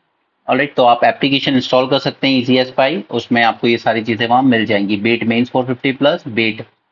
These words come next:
brainstorming, या फिर जो static syllabus हम लोग revision शुरू करेंगे वो सब उसी में आ जाएगा।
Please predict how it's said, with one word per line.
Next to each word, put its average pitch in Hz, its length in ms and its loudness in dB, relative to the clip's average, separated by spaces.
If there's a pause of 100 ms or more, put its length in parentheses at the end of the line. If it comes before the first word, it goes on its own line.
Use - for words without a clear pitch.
(140)
brainstorming, 135 720 0 (300)
या 117 100 4
फिर 120 160 -2
जो 127 80 0
static 123 380 -2
syllabus 123 320 0
हम 120 120 2
लोग 120 120 2
revision 113 300 -2
शुरू 110 220 -2
करेंगे 117 300 0
वो 151 120 0
सब 131 220 -2
उसी 113 200 0
में 107 100 2
आ 104 80 2
जाएगा। 98 360 -4